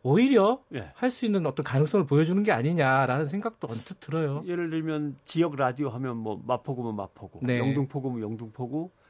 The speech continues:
Speaker 2: 그 안에서 이런 라디오들이 또 활성화되거나
Speaker 1: 네.
Speaker 2: 유튜브가 활성화되고 또 지역 주민들이 그런 거에 귀를 기울이고
Speaker 1: 네.
Speaker 2: 맨날 큰 방송이나 막 종편 그냥 시-, 시뻘건 자막에만 이렇게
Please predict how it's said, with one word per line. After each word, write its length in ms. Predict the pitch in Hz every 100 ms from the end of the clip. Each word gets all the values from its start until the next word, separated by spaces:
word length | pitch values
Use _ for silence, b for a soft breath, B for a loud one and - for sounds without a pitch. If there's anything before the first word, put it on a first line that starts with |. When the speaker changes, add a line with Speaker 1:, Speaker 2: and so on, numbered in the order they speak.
| b
Speaker 2:
그 160 | -
안에서 680 | 151 98 117 127 117 165 175 -
이런 340 | 120 127 131 123
라디오들이 540 | 110 104 113 104 110
또 100 | -
활성화되거나 800 | - 123 135 104 - 98 104 131 -
Speaker 1:
네. 160 | 135 131
Speaker 2:
유튜브가 340 | 113 120 104
활성화되고 640 | 107 - 110 101 107 95 - B B B B
또 80 | 196
지역 360 | - 160 175
주민들이 340 | - 208 190 196
그런 360 | - 147 185 175
거에 220 | 165 190 -
귀를 240 | 139 165
기울이고 480 | - 110 104 107 - -
Speaker 1:
네. 400 | 131 127 117 135 -
Speaker 2:
맨날 420 | - 127 165 156
큰 540 | - - 165 - 208
방송이나 580 | 143 120 127 139 127 127
막 180 | 127 127 _
종편 400 | - 113 151 131
그냥 220 | 117 120 120 b b b
시-, 300 | - - 143
시뻘건 480 | - - 160 139 127
자막에만 560 | 90 101 113 113 110
이렇게 260 | 95 117